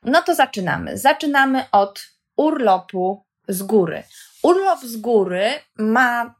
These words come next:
takie plusy, że przede wszystkim jest on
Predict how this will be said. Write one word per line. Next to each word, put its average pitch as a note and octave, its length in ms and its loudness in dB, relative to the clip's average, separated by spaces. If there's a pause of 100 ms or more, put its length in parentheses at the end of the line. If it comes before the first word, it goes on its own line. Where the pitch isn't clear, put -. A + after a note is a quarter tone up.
(120)
takie B3 300 0
plusy, F#3 560 -8 (140)
że G#3+ 520 2 (360)
przede D4 300 0
wszystkim C4+ 640 -6
jest A#3 420 -4
on A3 320 2